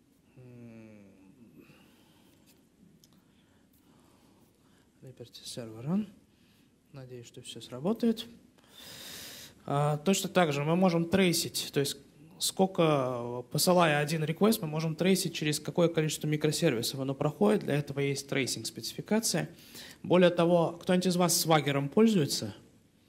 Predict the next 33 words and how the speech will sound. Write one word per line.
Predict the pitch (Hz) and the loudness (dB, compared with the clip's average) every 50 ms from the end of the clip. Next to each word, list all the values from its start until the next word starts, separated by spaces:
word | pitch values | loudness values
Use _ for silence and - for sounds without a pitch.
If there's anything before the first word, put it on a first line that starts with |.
| _ _ _ _ _ - | _ _ _ _ _ -6
Да, | 135 143 123 117 | -4 -2 -2 -2
то | - 151 | -2 -4
есть | 143 - | -4 -4
вы | - 160 | -4 -4
знаете, | 143 165 175 180 175 170 151 | -2 0 0 0 0 -2 -4
что | 143 - - | -8 -6 -6
Swagger — | 143 - - 165 160 143 127 135 131 | -6 -4 0 0 0 2 0 0 0
это | 131 131 - 127 131 127 117 110 110 | 0 -2 -2 -2 -2 0 0 0 -2
важнейшая | 110 117 139 143 139 151 139 123 - - 127 | -2 -2 -2 -2 0 0 0 0 -2 -4 -6
часть | - - 160 135 117 | -2 0 0 0 0
для | 123 131 | -2 -4
описания | 127 - 147 - - 147 135 131 135 139 | -4 -4 -4 -4 -2 -2 -2 -2 -2 -2
апи. | 147 147 - 226 240 240 240 - - - - - - - - | -2 0 4 4 4 4 4 -4 -12 -16 -18 -20 -20 -12 -4
Для | 135 143 147 | 0 2 4
этого, | 170 208 208 208 170 165 165 156 147 120 | 4 4 2 2 0 2 2 2 2 0
а, | 107 117 135 135 131 135 135 135 131 131 131 131 131 127 | 0 -2 0 0 2 2 0 0 0 0 0 -2 -4 -4
точно | - 151 147 - 147 | -6 -8 -8 -6 -4
так | - 175 165 | -2 -2 -2
же | 160 156 | -2 -6
существует | - - - - - - 160 165 156 - | -8 -8 -12 -12 -8 -4 -2 -2 -2 0
Open | 143 143 139 - 135 131 135 | -2 -2 -2 -2 -4 -4 -4
A | 135 131 | -4 -6
P | 131 - 170 | -4 -2 2
I, | 175 180 202 220 214 208 - - - - - _ _ _ _ _ _ - | 2 4 4 2 0 -2 -8 -20 -20 -20 -20 _ _ _ _ _ _ -14
а, | - 92 123 127 131 127 123 117 | -10 -6 -6 -4 -4 -4 -4 -4
и, | - 156 180 185 151 - - - | 0 0 2 2 0 -2 -6 -6
а, | 131 135 135 131 131 131 131 139 | -4 -2 -2 -2 0 -2 0 0
rest | 156 151 - - - | 0 0 -2 -4 -2
Client. | - 135 120 101 92 95 - - | 0 0 0 0 -2 -6 -10 -8
То | - 131 | -6 -6
есть | 127 127 - | -6 -4 -6
не | 143 143 | -4 0
только | - 185 180 180 - 139 135 | 2 2 2 2 0 -2 -2